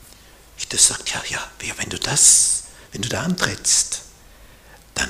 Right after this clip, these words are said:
brauchst du nie mehr Steuern zahlen. Das ist was, oder? Und du bekommst die Königstochter, die Prinzessin,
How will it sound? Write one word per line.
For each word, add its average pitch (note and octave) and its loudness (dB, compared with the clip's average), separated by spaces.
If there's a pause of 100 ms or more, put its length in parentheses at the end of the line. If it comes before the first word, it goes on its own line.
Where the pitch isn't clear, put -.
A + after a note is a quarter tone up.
brauchst - -8
du A#2+ -8
nie F#3 -2
mehr F#3 -2
Steuern E3+ -4
zahlen. - -4 (960)
Das - -12
ist - -6
was, - -10
oder? C#3+ -16 (840)
Und - 2 (260)
du - -4
bekommst - -4
die B2 -8 (100)
Königstochter, C3+ -2 (1000)
die - -18
Prinzessin, - -2